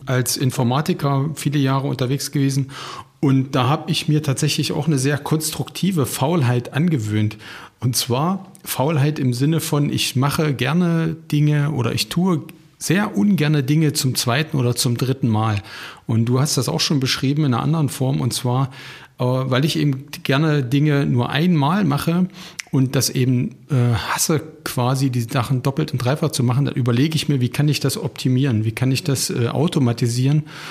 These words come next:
und welche abstrakten Modelle und Strukturen stecken da vielleicht hinter. Und, äh, bevor ich jetzt zum Beispiel eine Excel-Tabelle zum fünften und sechsten Mal ausfülle, überlege ich mir lieber einmal, wie könnten irgendwelche Formeln mir dabei helfen.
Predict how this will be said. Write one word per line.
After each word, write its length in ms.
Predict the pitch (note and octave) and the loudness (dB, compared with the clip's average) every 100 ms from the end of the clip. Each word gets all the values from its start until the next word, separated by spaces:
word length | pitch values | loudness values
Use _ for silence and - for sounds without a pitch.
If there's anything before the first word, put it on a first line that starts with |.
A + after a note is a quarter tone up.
| - - | -16 -2
und 300 | C3+ B2+ A2+ | 2 4 4
welche 260 | B2+ C3+ D3 | 2 2 0
abstrakten 680 | - - C#3 - - D3 | -2 -2 -2 -2 -2 2
Modelle 440 | C3+ C3 B2 D3 D#3 | 2 2 2 0 0
und 140 | C#3 | 0
Strukturen 500 | - - - - D#3 | -2 -6 -8 -2 0
stecken 320 | C3+ A#2+ A2+ | 0 -2 -2
da 80 | A2+ | -2
vielleicht 380 | A2 A2 A2 - | -2 -2 -4 -2
hinter. 280 | A#2 A2 A#2 | -4 -2 -2
Und, 260 | A2+ A2 | -2 -2
äh, 140 | - A#2+ | -2 -4
bevor 360 | A#2 G#2+ C3 | -2 -2 0
ich 100 | C#3+ | 0
jetzt 160 | D3 - | 0 0
zum 120 | C#3+ | 0
Beispiel 280 | B2 B2+ C#3 | 0 0 2
eine 100 | A#2+ | 2
Excel-Tabelle 680 | D3+ - D3+ D3+ C3+ C3+ C#3+ | 0 0 0 0 0 2 0
zum 140 | - | 0
fünften 420 | B2+ D3+ D3+ - D#3 | -2 0 -2 -2 -4
und 140 | B2 | -2
sechsten 340 | B2+ - - | -2 -2 0
Mal 320 | B2+ C#3 D#3 D#3 - - - - - _ _ - | 2 2 2 -2 -8 -18 -18 -20 -20 _ _ -2
ausfülle, 640 | C#3+ F#3 - D3 D#3 F3 | 0 2 0 2 2 2
überlege 460 | F3+ C#3 C3 C#3 C#3 | 0 0 2 2 0
ich 140 | - | 0
mir 80 | C#3 | 0
lieber 260 | C3+ B2+ | 0 0
einmal, 540 | C3+ D#3+ E3+ C#3 D3 C#3+ | 0 0 2 2 2 2
wie 80 | C3+ | 0
könnten 300 | C3+ E3 D3+ | 0 0 0
irgendwelche 380 | C3 B2+ B2 | 0 0 0
Formeln 500 | C3 - C#3+ D3+ B2 | -2 0 0 2 2
mir 140 | A#2 A#2+ | 2 0
dabei 260 | A#2 A#2 | 0 0
helfen. 420 | G#2+ A#2+ B2+ G#2+ | 0 0 0 -4